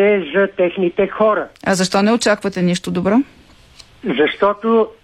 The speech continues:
Speaker 1: от, а, както е прехода тук тридесет и четири години, в София управлението, например, аз като стар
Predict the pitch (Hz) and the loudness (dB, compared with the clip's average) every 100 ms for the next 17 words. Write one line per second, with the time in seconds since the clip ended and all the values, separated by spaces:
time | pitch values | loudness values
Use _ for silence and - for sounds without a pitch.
0 | _ _ - 175 170 175 170 170 165 _ | _ _ 0 0 0 0 2 0 -4 _
1 | _ _ - 202 202 - 214 190 - 214 | _ _ -4 -2 -2 0 0 0 0 -2
2 | 214 196 170 165 185 180 165 - 185 180 | 0 -4 -2 -2 -2 0 -2 0 2 2
3 | - 185 175 180 156 135 123 147 143 170 | 0 0 0 0 -2 0 0 2 4 2
4 | 190 - _ _ _ - 156 151 151 - | 0 -8 _ _ _ -20 -4 -2 -2 0
5 | 208 214 220 196 151 - 165 147 185 190 | 0 0 0 0 0 0 -2 2 2 2
6 | 175 151 151 143 - 165 170 170 160 165 | 0 0 2 2 0 0 4 4 2 -2
7 | - 147 139 127 180 170 | -6 -8 -8 -4 0 0